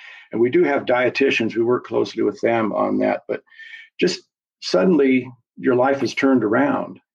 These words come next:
and it's a big shock to them. And, and a lot of people, because of their, their demographic,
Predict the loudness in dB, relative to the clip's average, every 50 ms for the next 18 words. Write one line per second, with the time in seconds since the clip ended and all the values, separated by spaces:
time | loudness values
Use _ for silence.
0 | _ -10 -8 -6 -4 -2 -2 -4 -4 -4 -2 -2 -2 0 0 -2 -2 0 0 -2
1 | -2 -4 -8 -8 -6 -6 -4 -4 -4 -4 -4 -4 -2 -2 0 2 2 2 2 0
2 | 0 0 0 -2 -2 0 -2 -2 -2 -2 -2 0 0 0 0 0 -4 -2 0 0
3 | 2 2 2 0 0 -6 -14 _ -14 -8 -4 -2 -2 -2 -4 -6 _ _ -20 -20
4 | -20 _ _ _ _ _ _ _ _ _ _ 0 2 2 2 2 2 2 2 2
5 | 2 0 -2 -6 -8